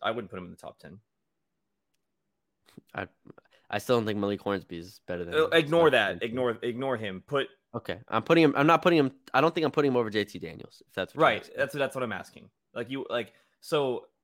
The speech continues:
Speaker 1: what are we looking for next year? I think we're looking for Chandler Rogers to be, although it would be great if he came in and just lit it up.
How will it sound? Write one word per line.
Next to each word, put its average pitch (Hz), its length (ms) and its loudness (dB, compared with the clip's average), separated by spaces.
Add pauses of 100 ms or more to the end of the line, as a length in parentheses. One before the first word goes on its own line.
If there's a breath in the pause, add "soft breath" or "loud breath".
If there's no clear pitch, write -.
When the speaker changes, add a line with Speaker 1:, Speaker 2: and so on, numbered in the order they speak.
(120)
Speaker 1:
what 143 160 -2
are 165 40 -2
we 151 80 -2
looking 139 200 -6
for 120 100 -6
next 110 300 -6
year? 98 120 -8
I 107 80 -4
think 117 240 -12
we're 120 100 -8
looking 117 280 -10
for 104 640 -8
Chandler 120 240 -8
Rogers 110 340 -4
to 107 100 -14
be, 101 260 -10
although 110 220 -4
it - 20 -6
would 98 100 -8
be 101 120 -10
great 117 260 -8
if 107 100 -12
he 104 140 -12
came 104 260 -10
in 101 80 -10
and 98 120 -10
just 92 140 -16
lit 104 180 -8
it 95 80 -8
up. 104 260 -2